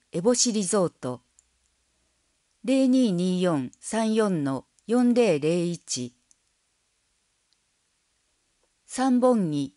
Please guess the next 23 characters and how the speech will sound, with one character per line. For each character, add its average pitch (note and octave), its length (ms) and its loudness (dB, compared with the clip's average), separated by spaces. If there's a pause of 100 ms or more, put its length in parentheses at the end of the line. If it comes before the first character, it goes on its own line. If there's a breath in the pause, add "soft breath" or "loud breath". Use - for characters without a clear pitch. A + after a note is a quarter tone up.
(160)
菜 F#3 120 -2
の B3+ 140 0
花 A#3+ 240 0
祭 G3+ 340 -2
り。 B2+ 220 -8 (1300)
五 C#4 160 0
月 B3 340 -2
十 G#3+ 200 -2
四 F3+ 160 2
日 - 180 -6
日 F3 360 -2
曜 C4+ 140 2
ま E3 140 0
で C3+ 140 -4
開 D#3+ 220 -6
催 D3+ 300 -6
中。 C#3 440 -8 (1120)
ひ A3+ 140 -4
ま C4+ 140 2
わ B3+ 120 4
り F3 140 0
の C#3 180 -2
丘。 C3 380 -8